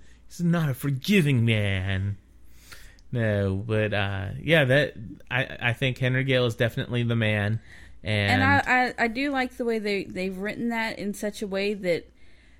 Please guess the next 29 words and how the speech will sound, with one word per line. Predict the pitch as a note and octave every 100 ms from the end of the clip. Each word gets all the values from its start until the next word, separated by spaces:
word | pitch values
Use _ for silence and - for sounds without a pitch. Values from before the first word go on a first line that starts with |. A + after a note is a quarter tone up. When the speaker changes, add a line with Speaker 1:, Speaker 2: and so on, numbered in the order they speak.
| - - -
Speaker 2:
because | G3+ C4+ C4 C4+ C4+ - - - - -
of | G#3 G#3
our | G3+
previous | G3 - A#3 A3 G#3
encounters | F#3 F#3 G#3 G#3 G#3+ A3+
with | A3+ A#3
him | A#3+ A3+ A3+ A#3+ - - - - - G#3+
being | G3+ F#3+
captured | F#3 G#3 G3 - G3 F#3+ F3+
and | F3 E3+ F#3+ - - - - -
manipulating | G3 G#3 G3+ G3+ F#3+ F#3 F3+ F#3 F#3+
Jack | F#3+ F3 F3+ -
and, | F3 F3
and | - F3 E3+
Locke | E3+ E3 F3+ -
and, | D#3 - -
and | F3 F3
those | E3+ F3
things | F3+ F3+ F#3
that, | - F3+ -
uh, | E3+ D#3+ - - - - - - - - - -
the | -
viewers | G3+ B3 D4 C#4+ A#3+
already | A3 G3+ F#3+ F3+
like | E3+ F3 F3+ F3+ - - - -
or | F#3+
dislike | F3+ F3 - E3 D3 - - - - - - - -
the | F#3
character | - E3+ D#3+ - D#3 F3